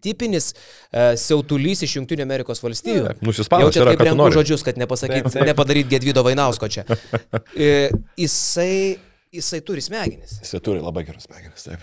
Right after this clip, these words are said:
Speaker 1: Ir jis yra krepšinio intelektualas. Ir vat šalia jo, Wade Baldwin, e, shooting guardas, nors šiaip reikalas ant ir, ir jį žaist gali. Ir tarp
Speaker 2: Hillardas.
Speaker 1: kitko, Baldwinas irgi nebėra tas debilas prieš dvejus metus.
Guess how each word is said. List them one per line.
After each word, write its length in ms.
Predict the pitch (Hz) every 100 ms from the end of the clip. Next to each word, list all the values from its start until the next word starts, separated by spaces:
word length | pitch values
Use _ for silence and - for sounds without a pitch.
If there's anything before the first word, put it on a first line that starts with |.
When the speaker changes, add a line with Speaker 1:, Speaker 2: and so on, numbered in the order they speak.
| -
Speaker 1:
Ir 160 | 151 170
jis 160 | 226 -
yra 240 | 247 233 240
krepšinio 480 | 233 202 - 196 175
intelektualas. 640 | 156 139 - 113 92 - - - - _ _
Ir 120 | 147 151
vat 120 | 147
šalia 320 | - 139 135
jo, 240 | 139 220 294 311 -
Wade 280 | 113 113
Baldwin, 560 | 101 127 175 208 254 247 - _ _ _ _ _ _ _
e, 360 | 117 113 107 95 - _ _
shooting 300 | - 143 117
guardas, 360 | 117 156 123 -
nors 160 | 110
šiaip 160 | - -
reikalas 440 | 104 104 104 107 110
ant 100 | 107
ir, 100 | 104
ir 140 | 101 101
jį 160 | 101
žaist 320 | 101 143 165 139
gali. 300 | 147 131 123
Ir 140 | - 78 87 101
tarp 160 | -
Speaker 2:
Hillardas. 0 |
Speaker 1:
kitko, 220 | - - 131
Baldwinas 460 | 156 160 135 120 -
irgi 300 | 143 175 202
nebėra 320 | 165 151 135
tas 240 | - 120
debilas 640 | 101 123 110 143 151 110 -
prieš 240 | 113 104
dvejus 360 | 107 110 147 -
metus. 360 | 107 - -